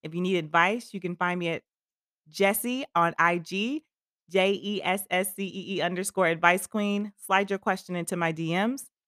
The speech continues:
So until next time, stay safe. Try to do one thing today that helps you become one percent better than you were yesterday.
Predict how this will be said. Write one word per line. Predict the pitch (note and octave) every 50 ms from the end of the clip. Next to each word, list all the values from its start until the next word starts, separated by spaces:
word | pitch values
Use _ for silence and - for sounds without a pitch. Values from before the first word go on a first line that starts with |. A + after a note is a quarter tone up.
| _ _ _
So | - - F3
until | E3 E3 D#3+ - D#3+ D3
next | F3+ G3 A3 - -
time, | - C4 B3+ B3 B3+ B3+ C4 C4+ B3+ _ _
stay | _ - - D3+ D3 D3+
safe. | - - G#3 G#3+ A3+ A#3+ A#3 _ _ _ _ _
Try | - G3+ G3+
to | G#3
do | G#3 G#3+ A3
one | G#3 G3+ G3 G3+
thing | G3 G3 F#3+ G3
today | - F#3+ F3 G3 G#3 A3 A#3 B3 B3 _ -
that | F#3+ F3+
helps | F3+ E3+ - -
you | F3+
become | F3 E3+ - F3 E3 E3
one | E3 D#3+ D#3+
percent | - E3 - - D#3+ - -
better | E3 E3 D#3+ D#3+
than | D#3 D#3 D3+ D#3
you | D3
were | C#3+ C#3+
yesterday. | D3 D#3+ F3 F#3+ - - G#3+ G#3 G#3+ G#3+ G#3+ A3